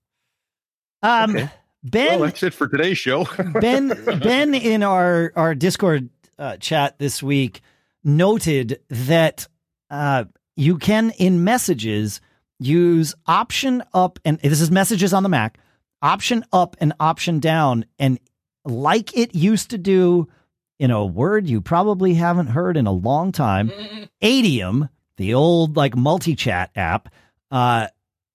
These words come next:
Speaker 1: what it would do in Adium and what it also does in messages, and it does this in Monterey as well as Ventura, and probably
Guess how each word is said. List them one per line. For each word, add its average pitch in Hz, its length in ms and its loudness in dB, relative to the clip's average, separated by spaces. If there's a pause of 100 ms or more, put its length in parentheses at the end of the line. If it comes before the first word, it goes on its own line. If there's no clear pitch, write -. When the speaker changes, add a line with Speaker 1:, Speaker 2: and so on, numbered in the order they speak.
(640)
Speaker 1:
what 160 160 2
it 196 80 0
would 190 100 0
do 196 120 2
in 202 80 2
Adium 170 360 2
and 123 160 0
what 135 140 2
it 143 140 0
also 156 360 0
does 180 280 0
in 196 100 2
messages, 135 560 -2
and 117 80 0
it 117 120 0
does 127 200 0
this 156 220 0
in 143 100 2
Monterey 170 720 0
as 160 200 0
well 170 180 2
as 147 80 -2
Ventura, 160 440 0
and 113 140 -2
probably 143 560 -2